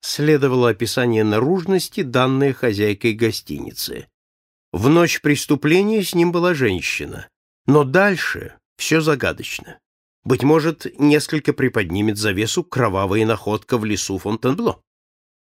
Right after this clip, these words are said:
Там, в тридцати метрах от дороги, найден в бесчувственном состоянии неизвестный. На теле его оказались четыре огнестрельные раны.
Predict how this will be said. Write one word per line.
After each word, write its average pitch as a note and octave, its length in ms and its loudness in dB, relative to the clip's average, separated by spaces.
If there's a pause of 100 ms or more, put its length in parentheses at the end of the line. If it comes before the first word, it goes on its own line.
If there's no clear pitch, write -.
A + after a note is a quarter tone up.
(340)
Там, D#3+ 240 2
в - 100 -18
тридцати D3 760 -2
метрах D#3 480 2
от G#2+ 200 -6
дороги, F#2+ 520 -2 (680)
найден D#3 560 2
в C#3 80 -2
бесчувственном C3 800 0
состоянии C3+ 800 0
неизвестный. F3 1040 -2 (440)
На C#3 180 4
теле F#3+ 360 2
его F#3 220 2
оказались D#3 540 0
четыре D#3+ 500 -2
огнестрельные D#3 800 0
раны. G2+ 400 -2